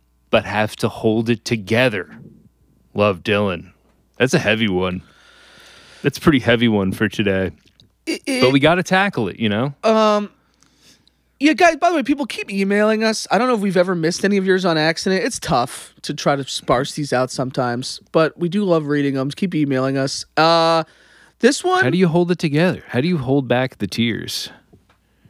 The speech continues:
Speaker 2: Ah, I don't have a, I don't know. <laughs> Do you have an answer?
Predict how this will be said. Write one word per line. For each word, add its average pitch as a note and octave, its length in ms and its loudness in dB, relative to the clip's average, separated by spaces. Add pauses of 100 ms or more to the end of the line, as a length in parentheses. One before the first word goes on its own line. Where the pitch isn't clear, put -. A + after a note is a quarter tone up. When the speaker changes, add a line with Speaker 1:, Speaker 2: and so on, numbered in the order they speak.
(120)
Speaker 2:
Ah, - 1120 -2
I - 40 -12
don't A3+ 140 -6
have D#3 260 -2
a, C#3+ 380 -2 (680)
I - 80 -12
don't G#3 180 0
know. F#3+ 340 -2 (480)
<laughs> - 320 -12 (600)
Do A3 80 4
you A#3+ 60 6
have C4+ 60 0
an C#4 60 0
answer? C#4 460 0